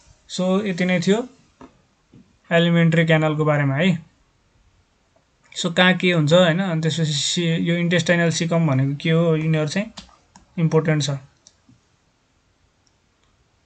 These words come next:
ओके, अब चाहिँ हामी लागौँ circulatory सिस्टम है। सर्कुलेटरी system चाहिँ कस्तो हुन्छ, क्लोज type हुन्छ है। क्लोज type भनेको कस्तो भन्दा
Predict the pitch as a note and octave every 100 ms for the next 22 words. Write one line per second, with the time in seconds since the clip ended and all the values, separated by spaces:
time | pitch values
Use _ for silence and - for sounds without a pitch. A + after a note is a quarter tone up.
0 | _ _ _ _ _ _ _ _ _ _
1 | _ _ _ _ _ E4+ D4+ C4+ G#3+ E3
2 | - F3+ G3+ G3+ G3 G3 G#3+ G#3+ G#3+ G#3+
3 | D3+ D3 E3 F3+ F3+ F3 F3+ E3+ E3 D3
4 | C#3 D3 F3+ F#3 F#3 F3+ F#3 F#3 F3 F3
5 | F3+ F3 F#3 E3 E3+ E3 F#3 E3+ E3 E3+
6 | D3+ B2 C#3 F#3+ F#3 F3 E3 F3+ D3 C3+
7 | D3 E3 F3 D3+ C#3+ F#3+